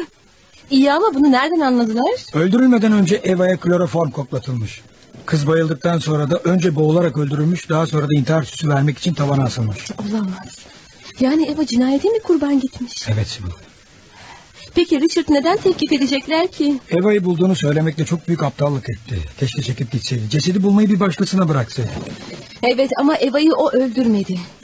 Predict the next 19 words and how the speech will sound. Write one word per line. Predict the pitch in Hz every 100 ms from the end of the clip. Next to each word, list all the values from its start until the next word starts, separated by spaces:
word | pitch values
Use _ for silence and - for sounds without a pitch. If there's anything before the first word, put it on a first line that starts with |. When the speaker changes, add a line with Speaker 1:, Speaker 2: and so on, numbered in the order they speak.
| - -
Speaker 1:
Hovland, | 247 233 208 208
sen | - 339
avukatsın, | 349 285 277 285 - - 254
anlamalısın. | 262 302 320 311 302 - 233 190 - -
Eva'yı | - 349 370 311
o | 370
öldürmedi. | 294 320 311 277 214 202 175
Speaker 2:
Neden | 156 226
onu | 285 180
bu | 131
kadar | 127 120
savunuyorsun | 110 131 127 123 110 120
Sybil? | - 127 139 - - -
Yoksa, | 143 160 - 170 160 - - - - - - _ _ -
yoksa | 131 - 139
hala | 120 165 160 151
Richard'a | 143 147 135 143
aşık | 131 143 127
mısın? | 92